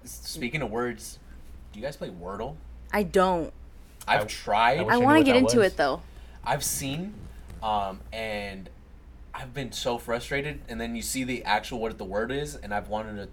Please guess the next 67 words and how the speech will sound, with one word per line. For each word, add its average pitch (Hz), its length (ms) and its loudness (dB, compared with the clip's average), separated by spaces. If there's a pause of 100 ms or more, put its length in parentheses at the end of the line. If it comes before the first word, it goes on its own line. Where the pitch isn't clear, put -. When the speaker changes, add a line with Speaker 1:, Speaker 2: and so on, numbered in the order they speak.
Speaker 1:
throw 98 160 -2
my 98 160 -6
phone. 95 420 -10 (180)
Speaker 2:
Yeah, 180 220 0
that's 175 120 -4
what 220 80 -2
I 208 60 0
hear. 180 180 -2
Everyone 165 280 -6
gets 160 240 -10
really 165 120 -8
frustrated - 380 -8
Speaker 1:
Yeah. 160 80 -4
Speaker 2:
with 160 100 -4
Speaker 3:
Is - 60 -6
Speaker 2:
that 165 140 -2
Speaker 3:
this 240 260 10 (200)
like, 320 200 0
Speaker 2:
game. 175 160 -2
<laughs> - 40 -8
Speaker 3:
is 139 100 2
this 151 120 -2
like 180 140 0
a 160 40 -2
game 151 220 -2
of, 151 80 -2
like, 117 160 0
Wheel 147 140 4
of 120 80 -2
Fortune? 156 260 -2
Like, 139 100 -6
you're 123 80 -6
trying 151 140 -6
to 117 60 -4
guess 131 180 -2
what 139 80 -4
the - 80 -6
word 135 200 -2
is, 240 140 -6
or 117 80 -2
what's 113 160 -2
Speaker 1:
Uh, 151 40 0
Speaker 3:
going 123 120 0
on? 107 160 -4
Speaker 1:
yeah, 147 120 2
it - 140 -6
kind 165 260 0
of 175 160 0
without, 120 440 4
without 104 320 0
the 95 60 -6
wheel. 90 280 -8 (440)
So 127 300 4
basically, 120 480 -4
you 117 100 -4
have 110 160 2
your 101 80 -8
keyboard, 131 500 -4 (320)
you 104 120 -10
have 101 300 0
the 104 60 -10
different 104 460 -8
rows 107 340 -2
and - 140 -10
the 95 80 -10
spaces, 95 560 -8
obviously 92 520 -4